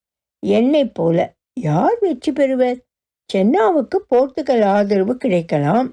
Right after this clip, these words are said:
அப்பக்காவின் உள்ளால் அரசு ஆதரவு தரலாம். நேமிக்கு கூட பில்ஜி படையும் கெலாடி அரசு படையும் நிற்கும்.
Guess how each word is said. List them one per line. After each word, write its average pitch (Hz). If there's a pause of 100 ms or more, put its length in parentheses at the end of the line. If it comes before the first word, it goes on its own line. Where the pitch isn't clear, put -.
(460)
அப்பக்காவின் 277
உள்ளால் 254
அரசு 214 (140)
ஆதரவு 208
தரலாம். 160 (520)
நேமிக்கு 302
கூட 320 (140)
பில்ஜி 277
படையும் 233 (460)
கெலாடி 277
அரசு 202
படையும் 208 (520)
நிற்கும். 202